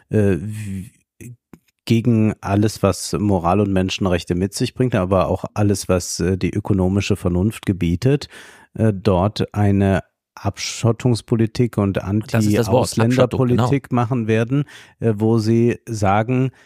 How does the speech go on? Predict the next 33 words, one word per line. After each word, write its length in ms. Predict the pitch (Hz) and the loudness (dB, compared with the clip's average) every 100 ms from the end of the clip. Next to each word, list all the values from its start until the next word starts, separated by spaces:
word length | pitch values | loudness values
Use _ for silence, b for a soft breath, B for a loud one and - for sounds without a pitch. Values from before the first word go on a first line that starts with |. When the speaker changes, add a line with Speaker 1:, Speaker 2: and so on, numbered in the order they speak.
| b - | b -2
Speaker 1:
ja, 540 | 104 90 107 151 143 _ _ _ _ _ _ - | 2 4 2 0 -2 _ _ _ _ _ _ -2
wenn 160 | 110 117 | 0 2
ich 160 | 113 | -2
hier, 540 | - 123 120 123 123 - _ _ - | -2 2 4 4 0 -4 _ _ -20
äh, 300 | - - 127 | -20 -12 -4
ein 80 | |
Herzkasper 640 | 107 104 113 - 131 - 135 | 0 0 0 -2 -2 0 -2
bekomme, 520 | 123 - 120 131 127 | -2 -2 0 2 0
kann 400 | - 123 120 113 - | -2 -2 0 -2 -4
mich 280 | 117 104 | -6 -2
niemand 320 | 117 127 127 110 | 0 2 0 0
mehr 160 | 101 | 0
holen. 380 | 101 110 147 170 | 2 2 2 0
Ich 180 | 113 - | -4 0
werde 160 | 101 | 0
Speaker 2:
Ja. 40 | 120 | 2
Speaker 1:
dann 160 | 113 | 0
hier 200 | 107 107 | 0 0
allein 280 | 87 98 104 | 0 0 0
in 120 | 117 110 | 2 2
meiner 260 | 104 101 | 0 0
Wohnung 280 | 101 107 107 | 0 0 -2
sterben. 440 | - 92 117 147 143 B B - | -2 0 0 -2 -6 B B -4
Speaker 2:
Ja. 100 | - | 0
Speaker 1:
Aber 160 | 107 | 0
immerhin 600 | 127 127 143 120 120 127 | 2 2 2 2 0 0
habe 160 | 123 123 | -2 -2
ich 60 | - | -4
hier 160 | 117 | -4
keinen 260 | - 110 113 | -2 -4 -2
Ausländer 460 | 107 104 101 92 | -4 -4 -4 -2
mehr 180 | 87 82 | -2 -4
gesehen. 440 | 82 80 85 82 | -4 -6 -6 -8